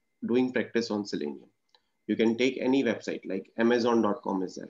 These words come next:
flipkart dot com is there. You'll get all types of controls.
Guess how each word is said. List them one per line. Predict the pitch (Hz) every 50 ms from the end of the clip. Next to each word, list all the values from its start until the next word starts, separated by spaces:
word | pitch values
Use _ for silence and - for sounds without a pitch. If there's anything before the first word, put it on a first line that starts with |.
| - -
flipkart | 127 127 127 - - 131 123 113
dot | 110 104 101 -
com | - 101 101 101
is | 101 98
there. | 101 95
You'll | 98 113 123 131 127
get | 131 139 143 - - -
all | - 127 131 139 143 139 - -
types | - 123 120 - -
of | 123 117 -
controls. | - 101 87 78 - 87 80 - - -